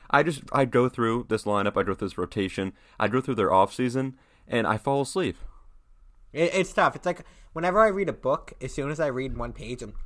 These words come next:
Speaker 2: out. I could have
Speaker 1: Mm-hmm.
Speaker 2: just woken up from a five-hour nap. I fall right asleep.
Speaker 1: Th-, this is actually crazy that we're bringing this up today, because I was watching, um, watching some spring training baseball,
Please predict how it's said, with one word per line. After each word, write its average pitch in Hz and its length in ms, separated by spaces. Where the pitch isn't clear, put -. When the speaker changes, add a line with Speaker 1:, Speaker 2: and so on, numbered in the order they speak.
Speaker 2:
out. 135 140
I 131 60
could 190 140
have 165 80
Speaker 1:
Mm-hmm. 170 100
Speaker 2:
just - 140
woken 147 360
up 143 100
from 135 120
a 120 60
five-hour 143 480
nap. 120 280
I - 60
fall 156 240
right 135 260
asleep. 113 380
Speaker 1:
Th-, - 140
this 110 120
is 135 80
actually 139 240
crazy 104 240
that 87 120
we're 87 60
bringing 90 240
this 80 140
up 90 140
today, 82 240
because 85 440
I 107 100
was 101 140
watching, 104 520
um, 85 360
watching 104 300
some 92 260
spring 104 260
training 92 220
baseball, 87 440